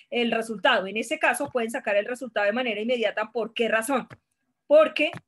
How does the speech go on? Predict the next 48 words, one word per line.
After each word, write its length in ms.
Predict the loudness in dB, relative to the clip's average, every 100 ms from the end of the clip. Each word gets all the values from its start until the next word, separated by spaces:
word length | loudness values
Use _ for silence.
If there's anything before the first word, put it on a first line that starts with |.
| _ _ 2
porque, 420 | 2 4 2 0
porque, 540 | 2 0 0 -2 -4 -6 _ _
porque 300 | -6 -4 -2
no 100 | -2
me 140 | -2 -2
dio 320 | 2 2 2
unos, 420 | -2 0 -2 -6 -6
uno 240 | -4 -2
al 100 | -2
infinito, 520 | -2 -4 -2 -2 -2 0
no 140 | 2
me 120 | 2
dio 100 | 0
indeterminado. 720 | -2 2 2 2 2 2 2 -4 _ _ _ 2
Yo 160 | 6 6
hice 360 | 4 0 -2
lo 100 | 0
de 60 | 2
la 160 | 0
comparación 440 | -2 0 0 0 -2
con 120 | 0
la 120 | 2
tabla 320 | 4 4 2
cuando 220 | -2 -6 -4
el 60 |
límite 320 | -4 -4 -6
tiene 220 | -4 -2 -2
infinito 520 | -4 -4 -2 -2 -4 -6 -12
y 100 | 0
los 220 | 0 0
pude 240 | 4 4 4
sacar 340 | 2 2 0
de 140 | 0
una. 320 | 0 -2 -6 -6
Me 140 | -6
dio 200 | -4 -4
trece 360 | 2 2 2 2
sobre 240 | 4 6
ocho 280 | 6 4 -2
porque 220 | -4 -4
se 140 | -2 -4
dividen 300 | -4 -6 -6
los 180 | -4
coeficientes 720 | 0 0 0 -4 -2 -2 -6 -6
y 120 | -4
uno 180 | -4 -2
sobre 280 | 2 4 2
uno, 300 | 0 -6